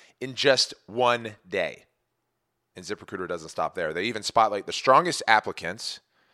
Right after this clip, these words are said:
so you never miss a great match. That's priority. And be certain businesses of all sizes trust ZipRecruiter for their hiring needs, not just small ones like us.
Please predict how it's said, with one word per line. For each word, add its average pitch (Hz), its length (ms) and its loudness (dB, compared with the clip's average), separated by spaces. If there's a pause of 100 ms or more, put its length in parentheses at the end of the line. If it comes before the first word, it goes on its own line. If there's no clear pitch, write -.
(120)
so - 140 -6
you 107 100 -4
never 110 280 2
miss 101 240 -4
a 101 60 -6
great 92 240 -6
match. 101 420 -2
That's 104 220 -2
priority. 95 540 -2 (360)
And 104 120 -14
be 117 100 -4
certain 120 320 0
businesses 127 460 -2
of 104 160 -8
all 156 180 10
sizes 92 680 0 (240)
trust - 280 -2
ZipRecruiter 104 460 -4
for - 80 -10
their 101 140 0
hiring 110 320 0
needs, - 340 -16 (720)
not 98 120 -6
just - 200 -4
small 104 200 -2
ones 101 200 -6
like 95 160 -6
us. - 380 -8